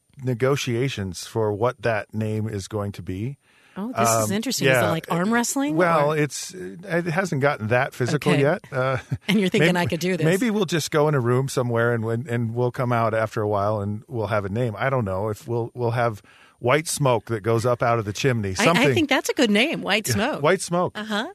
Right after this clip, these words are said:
Speaker 2: Blue
Speaker 1: Or
Speaker 2: and White
Speaker 1: white,
Speaker 2: Smoke.
Speaker 1: White Hot Sports.
Speaker 2: There. Wow.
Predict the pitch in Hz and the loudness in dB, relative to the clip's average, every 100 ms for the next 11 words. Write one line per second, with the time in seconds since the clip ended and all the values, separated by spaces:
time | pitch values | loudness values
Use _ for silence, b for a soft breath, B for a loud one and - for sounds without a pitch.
0 | _ - 202 226 196 208 226 196 170 156 | _ 0 2 2 2 2 2 -4 -2 -2
1 | 208 135 156 170 - - 107 71 - - | -2 -4 -6 -8 -12 -8 -8 -8 -18 -20
2 | _ _ _ 143 180 208 - _ 156 165 | _ _ _ -6 -4 -4 -12 _ -6 0
3 | 196 240 - 90 | 2 2 -2 -12